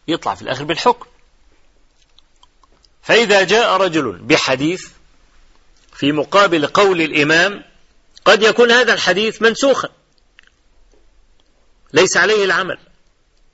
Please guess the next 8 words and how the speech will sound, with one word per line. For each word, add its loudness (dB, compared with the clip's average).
قد -2
يكون 2
هذا 2
الحديث -2
مخصصا -2
أو 4
مقيدا 0
مثلا، 2